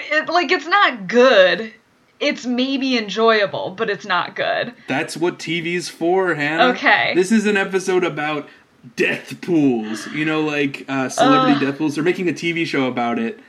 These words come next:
Speaker 2: um,
Speaker 1: Are
Speaker 2: soon
Speaker 1: they?
Speaker 2: with, like, Ken Jeong and some people.
Speaker 1: Oh my
Speaker 2: Uh,
Speaker 1: God.
Speaker 2: anyway,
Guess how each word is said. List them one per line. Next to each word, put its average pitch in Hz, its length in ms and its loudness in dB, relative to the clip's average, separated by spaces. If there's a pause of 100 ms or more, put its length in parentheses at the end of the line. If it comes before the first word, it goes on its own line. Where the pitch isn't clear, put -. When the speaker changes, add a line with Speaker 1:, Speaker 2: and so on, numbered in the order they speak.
(160)
Speaker 2:
um, 113 600 -4 (120)
Speaker 1:
Are - 200 -6
Speaker 2:
soon 269 40 2 (260)
Speaker 1:
they? 113 60 -2
Speaker 2:
with, 117 140 -6
like, 113 180 -8
Ken 131 280 -2
Jeong 123 420 -2
and 110 220 -2
some 110 140 -8
people. - 280 -8
Speaker 1:
Oh 269 260 -2
my 202 200 -4
Speaker 2:
Uh, 233 160 -2
Speaker 1:
God. 190 580 0 (760)
Speaker 2:
anyway, 147 420 0